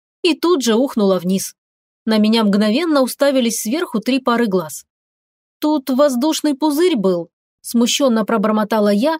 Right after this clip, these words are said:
садясь в округлой полости почти сажень в диаметре, оказавшейся под лопнувшей коркой. "И совсем не глубоко". "Вель, ну как ты умудряешься? Я не буду тебя вытаскивать, чтобы ты опять не провалилась.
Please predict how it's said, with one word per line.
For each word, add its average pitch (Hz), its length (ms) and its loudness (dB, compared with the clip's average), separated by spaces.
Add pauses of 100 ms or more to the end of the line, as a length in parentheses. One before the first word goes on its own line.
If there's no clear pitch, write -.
(220)
садясь 247 720 0
в 196 100 -2
округлой 208 400 0
полости 214 600 -2
почти 208 420 -4
сажень 190 500 0
в 180 60 -4
диаметре, 185 580 -2 (240)
оказавшейся 220 680 -2
под 196 220 -2
лопнувшей 247 520 0
коркой. 175 480 -10 (520)
"И 277 80 0
совсем 320 480 0
не 247 80 4
глубоко". 196 600 0 (800)
"Вель, 185 440 -2 (160)
ну 214 180 0
как 262 320 -2
ты 269 140 2
умудряешься? 247 880 0 (240)
Я 285 180 2
не 294 140 2
буду 214 260 0
тебя 190 260 0
вытаскивать, 196 600 -2
чтобы 240 320 -2
ты 269 160 0
опять 247 340 0
не 190 100 -2
провалилась. 190 680 -2